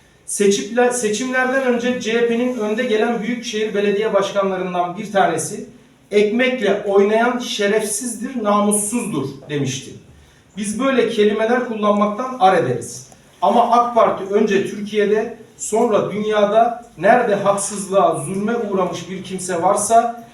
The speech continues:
her zaman yanında olmayı şiar edinmiş bir partidir.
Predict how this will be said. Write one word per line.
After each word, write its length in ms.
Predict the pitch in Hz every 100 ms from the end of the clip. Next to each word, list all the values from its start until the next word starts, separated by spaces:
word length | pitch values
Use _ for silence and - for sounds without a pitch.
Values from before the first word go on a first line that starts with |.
| -
her 200 | 196 240
zaman 380 | 202 202 175 160 160
yanında 320 | 185 202 208
olmayı 440 | 208 190 185 226
şiar 460 | - - 196 196 180
edinmiş 360 | 175 196 202 175
bir 140 | -
partidir. 500 | 156 139 135 110